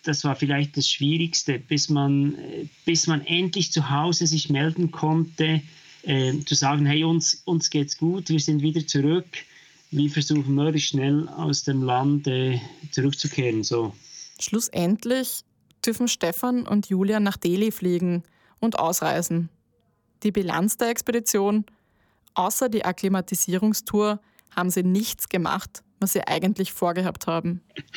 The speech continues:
Speaker 1: Das Einzige, das Einzige, was wir hatten von der Expedition, war eigentlich, äh, mentaler Stress. <laughs>
Speaker 2: Diese ganze Episode ist natürlich eine besonders dramatische Situation.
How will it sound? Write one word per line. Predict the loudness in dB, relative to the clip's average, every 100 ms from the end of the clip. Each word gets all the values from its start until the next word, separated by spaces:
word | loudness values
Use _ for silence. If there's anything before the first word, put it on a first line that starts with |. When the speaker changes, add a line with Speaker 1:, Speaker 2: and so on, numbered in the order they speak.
| -4 -2 -2 0
Speaker 1:
Das | 0 2
Einzige, | 2 2 2 0 -4 -12 -12 -12 -12
das | -8 -4
Einzige, | 0 0 0 0 0
was | 2
wir | 0 0
hatten | 0 0
von | 0
der | 0 0
Expedition, | -2 -2 0 2 2 2 0 2 2
war | 4 2
eigentlich, | 2 0 -2 -4 -8 -12 -12 -10 -10 -12 -6
äh, | -2 -2 0
mentaler | 2 2 0 0 2 0
Stress. | 0 0 0 0 0 0 0 -2 -4 -4 -4 _ -8 -8 _ -14
<laughs> | -14 _ _ _ _ _ -2
Speaker 2:
Diese | 0 0
ganze | -2 -4 -2 -2 -2
Episode | -2 -2 -2 -2 -2 0 0
ist | -2 -2 0 0
natürlich | 0 0 -2 -2 -4
eine | -2 0 0
besonders | -2 -2 0 0 -2
dramatische | -2 -2 -2 -2 -2 -2 -2
Situation. | -2 -4 -4 -4 -6 -8